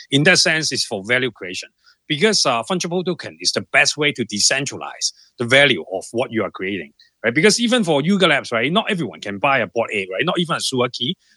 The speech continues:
uh, Sua Pass, right? But everyone, if you have five dollars, right, you can buy an Ape coin, right? So I think, uh, a fungible token is the best way to, to create value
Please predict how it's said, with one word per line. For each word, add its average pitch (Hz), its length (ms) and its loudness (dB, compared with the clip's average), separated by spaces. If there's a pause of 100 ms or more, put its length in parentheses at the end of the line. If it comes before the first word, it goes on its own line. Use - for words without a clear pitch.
uh, 110 100 2
Sua 135 300 2
Pass, 110 240 0
right? 98 220 -2 (340)
But 147 160 6 (400)
everyone, 135 460 0
if 123 160 -6
you 175 80 0
have 139 100 -4
five 143 320 -2
dollars, 92 300 -4
right, 113 120 -8
you 190 60 -4
can 120 220 -2
buy 127 200 0
an 92 220 -4
Ape 110 140 -6
coin, 87 240 -10 (120)
right? 98 200 -6
So 143 180 2
I 139 100 2
think, 202 220 0 (340)
uh, 101 260 0
a 113 40 4
fungible 175 420 2
token - 280 -4
is - 100 -8
the - 80 -6
best 139 260 2
way 127 180 2
to, 95 360 -6
to 113 140 -10
create 123 260 4
value 131 240 4